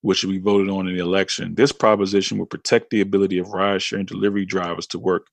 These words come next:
independent contractors while also providing drivers with new benefits and protections, including minimum earnings, mileage reimbursement, and a healthcare subsidy.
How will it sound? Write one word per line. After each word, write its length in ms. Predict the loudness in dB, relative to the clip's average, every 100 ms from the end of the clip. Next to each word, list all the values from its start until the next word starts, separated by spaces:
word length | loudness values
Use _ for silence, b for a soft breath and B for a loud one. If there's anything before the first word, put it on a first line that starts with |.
| _
independent 500 | -2 -2 -2 -2 -2
contractors 840 | -2 2 2 4 0 0 -4 -6 -8 B B B B _ 2
while 220 | 4 6
also 460 | 6 6 6 6
providing 560 | 6 4 2 2 0 -2
drivers 460 | 0 0 0 -2 -6
with 180 | -6
new 240 | 2 4 4
benefits 640 | 2 0 0 -2 -2 -2
and 120 | -6
protections, 760 | -8 -4 0 0 -2 -6 -6 -6
including 480 | -10 -2 0 0 -2
minimum 320 | -2 -4 -2
earnings, 720 | 4 6 6 4 0 -4 -10 -14 _ _ _ -2
mileage 380 | 2 4 2 0
reimbursement, 720 | -2 0 2 0 -2 -4 -4
and 140 | -6
a 40 | -4
healthcare 560 | -2 -2 0 0 2
subsidy. 560 | 0 -4 -4 -6 -12 -14